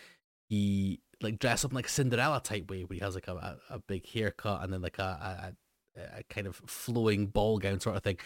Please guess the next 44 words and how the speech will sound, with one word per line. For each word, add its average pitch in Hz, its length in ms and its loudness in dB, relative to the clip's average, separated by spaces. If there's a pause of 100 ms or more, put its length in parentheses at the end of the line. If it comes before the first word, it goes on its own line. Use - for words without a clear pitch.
(340)
And 131 180 6
this 151 140 6
creature 135 300 4
then 127 100 8
attacks - 480 2
him, 87 160 -4 (160)
uh, 92 480 0
and, 90 500 -4
and 95 140 0
starts - 380 0
laughing 101 500 2
at 92 60 -6
him. 95 180 -8 (640)
He 123 60 4
goes 143 180 8
back 123 240 6
to 117 100 4
the, 113 440 6
the 104 100 2
mud 113 280 4
bath 98 220 4
thing 104 240 2
and 98 120 2
realizes 101 440 4
that 98 160 0
there's, 95 200 -2 (120)
there's 98 180 2
no 110 260 4
mud 104 240 4
there. 117 280 4 (500)
Uh, 95 240 4
well, 104 220 0
so 107 160 2
there 113 120 4
is. 143 240 6
It's - 140 0
just - 200 0
all 92 120 0
dried 92 420 0
now. 85 140 -4
He's 80 160 -6
used 101 220 -2
it - 60 -6
all, 90 260 -2